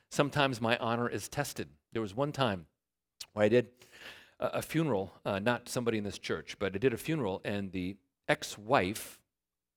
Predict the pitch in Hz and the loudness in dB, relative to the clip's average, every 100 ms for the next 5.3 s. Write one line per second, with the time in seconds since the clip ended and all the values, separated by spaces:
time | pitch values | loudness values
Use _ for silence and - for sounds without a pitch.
0 | - 104 101 95 - - 143 104 - - | -4 -2 -2 -4 -6 -4 -2 -2 -6 -12
1 | - _ _ _ _ _ _ - 147 117 | -16 _ _ _ _ _ _ 2 6 8
2 | 98 - - _ _ _ _ _ _ _ | 6 4 -10 _ _ _ _ _ _ _
3 | _ _ _ _ _ _ _ _ _ - | _ _ _ _ _ _ _ _ _ -20
4 | _ _ _ _ - 110 - 110 104 113 | _ _ _ _ -4 -2 -2 -2 -4 2
5 | 175 - | 0 0